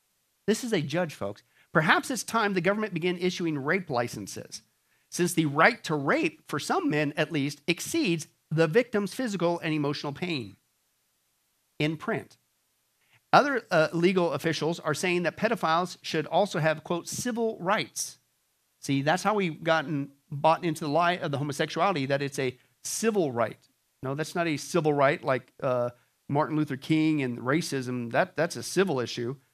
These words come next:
right? This is a sin issue. But they twisted it to get us to go down that route and call it a civil right. No, it's not. But now, hey, you went, you bought that, why not this?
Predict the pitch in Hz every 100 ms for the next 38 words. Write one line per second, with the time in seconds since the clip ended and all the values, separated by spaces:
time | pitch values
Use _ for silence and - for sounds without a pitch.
0 | _ _ _ 123 127 - 196 190 143 113
1 | - 202 165 117 - - - _ _ 127
2 | 131 - - 247 - 139 127 143 139 -
3 | 139 135 151 147 135 139 143 147 139 127
4 | - 214 208 131 110 107 139 175 220 175
5 | 220 - - - - 190 208 277 240 180
6 | 277 - 139 156 220 170 175 202 208 269
7 | - 185 226 - 311 320 -